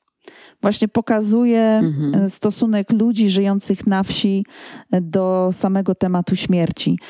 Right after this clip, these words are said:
Speaker 1: To, w jaki sposób oni wypowiadają się na jej temat, pokazuje, że może rzeczywiście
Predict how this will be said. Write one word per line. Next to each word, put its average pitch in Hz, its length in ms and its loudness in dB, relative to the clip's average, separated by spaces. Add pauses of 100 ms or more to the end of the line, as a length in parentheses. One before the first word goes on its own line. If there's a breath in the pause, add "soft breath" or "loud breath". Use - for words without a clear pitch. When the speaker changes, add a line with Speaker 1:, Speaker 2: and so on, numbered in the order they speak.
(200 loud breath)
Speaker 1:
To, 196 220 0
w 185 40 -8
jaki 202 260 -2
sposób 220 560 -2
oni 196 200 0
wypowiadają 190 680 0
się 190 160 -2
na 185 340 2
jej 180 220 2
temat, 185 480 -2 (400 loud breath)
pokazuje, 202 840 0 (420 loud breath)
że 190 640 2 (220)
może 208 240 2
rzeczywiście 202 800 0